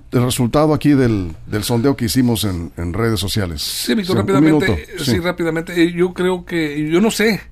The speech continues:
Speaker 2: más bien, si, eh, los seis mil novecientos sesenta y cinco pesos fijados para la tonelada del maíz,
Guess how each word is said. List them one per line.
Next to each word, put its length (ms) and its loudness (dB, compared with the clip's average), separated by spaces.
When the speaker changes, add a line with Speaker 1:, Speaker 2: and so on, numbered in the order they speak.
Speaker 2:
más 160 -2
bien, 260 0
si, 720 -4
eh, 140 0
los 220 0
seis 220 -4
mil 200 0
novecientos 580 -4
sesenta 260 -10
y 40 -6
cinco 280 -14
pesos 520 -12
fijados 440 -8
para 460 -4
la 160 -4
tonelada 580 -2
del 220 -6
maíz, 500 -6